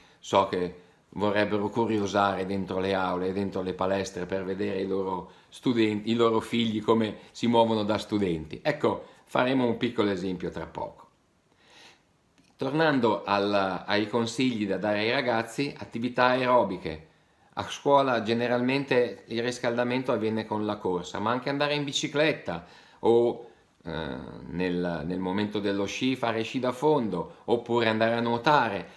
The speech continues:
sono tutte attività, eh, di tipo aerobico, molto molto importanti per il nostro cuoricino. Trasportare e sollevare pesi.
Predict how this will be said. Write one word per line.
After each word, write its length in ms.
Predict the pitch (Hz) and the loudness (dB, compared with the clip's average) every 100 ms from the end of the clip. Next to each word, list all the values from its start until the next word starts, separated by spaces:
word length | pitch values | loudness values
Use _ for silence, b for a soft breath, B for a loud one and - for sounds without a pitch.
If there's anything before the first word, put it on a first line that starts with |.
| B | B
sono 280 | - 151 156 | -2 -2 0
tutte 400 | 156 - 131 127 | -2 0 -2 -2
attività, 760 | 120 127 123 127 104 110 110 B B B - | -4 -2 -2 0 2 2 0 B B B -6
eh, 440 | 101 90 85 82 - | -2 0 -2 -6 -6
di 140 | 104 | -4
tipo 340 | 107 92 95 | -2 -2 0
aerobico, 640 | 87 85 78 73 69 - - | 0 -2 -4 -6 -6 -10 -8
molto 400 | 104 135 156 156 | 0 4 4 2
molto 280 | 113 110 110 | -2 -2 -2
importanti 640 | 104 104 101 98 95 92 98 | -4 -4 -6 -4 -4 -4 -6
per 220 | 95 90 | -4 -4
il 80 | 90 | -2
nostro 360 | 87 85 82 | -4 -4 -6
cuoricino. 680 | 92 90 87 - 78 71 76 - _ _ _ _ b b b b b b | -4 -4 -4 -6 -10 -10 -14 -20 _ _ _ _ b b b b b b
Trasportare 720 | - 135 - 151 151 170 170 | -4 -4 -2 -2 0 2 2
e 40 | 165 | 2
sollevare 540 | 156 143 143 151 151 | 0 2 4 4 2
pesi. 580 | 151 170 139 92 80 76 | 2 2 2 -2 -8 -10